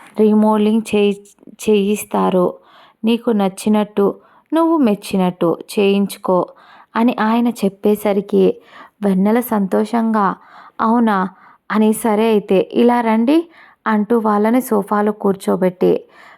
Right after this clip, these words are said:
పని వాళ్ళతో కాఫీ తెప్పించింది. వచ్చిన వాళ్ళు వెన్నెల వైపు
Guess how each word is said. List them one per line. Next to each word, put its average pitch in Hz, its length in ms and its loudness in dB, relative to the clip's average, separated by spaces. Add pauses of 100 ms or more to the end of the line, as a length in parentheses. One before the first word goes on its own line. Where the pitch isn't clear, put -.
(140)
పని 208 200 0
వాళ్ళతో 208 460 0
కాఫీ 214 460 -2
తెప్పించింది. 190 960 -2 (1500)
వచ్చిన 196 420 0
వాళ్ళు 208 580 2
వెన్నెల 196 420 2
వైపు 214 560 -2